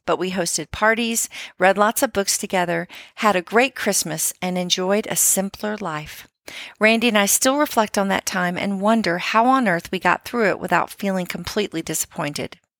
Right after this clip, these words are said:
I think God filled up our hearts with the joy that didn't come from our circumstances. When the difficulties began, we started praying Ephesians th-,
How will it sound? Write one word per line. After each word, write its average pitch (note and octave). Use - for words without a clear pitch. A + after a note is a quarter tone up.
I B3
think D4+
God A#3
filled B3
up C#4
our C4
hearts F3+
with D4
the F3
joy F#3+
that E3
didn't A#3
come F3+
from -
our E3
circumstances. -
When G3+
the G3+
difficulties B3+
began, F3
we F#3
started F#3+
praying E3
Ephesians G3+
th-, -